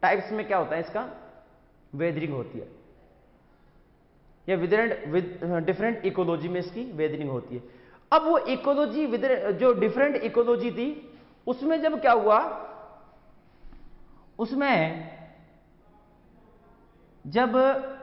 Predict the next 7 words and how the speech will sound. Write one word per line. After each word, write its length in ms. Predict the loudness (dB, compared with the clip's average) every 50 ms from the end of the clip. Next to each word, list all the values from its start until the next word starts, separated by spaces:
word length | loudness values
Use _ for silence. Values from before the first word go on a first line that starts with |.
| -18 -20 -20 -20 -20 -16 -12
wearing 540 | -10 0 2 2 4 4 2 2 0 2 4
होगी 340 | 4 4 4 4 2 0 0 -2 -4 -10 -16 -18 -20 -20 -20 -20 -20 -20 -20 -20 -20 _ _ -20 _ _
तो 60 | -4
उससे 260 | -2 -2 -2 -2 -4 -2
different 460 | 0 -2 -2 -2 -2 -2 0 2 4
type 280 | 4 4 4 2 0 -4 -4
के 140 | -4 -6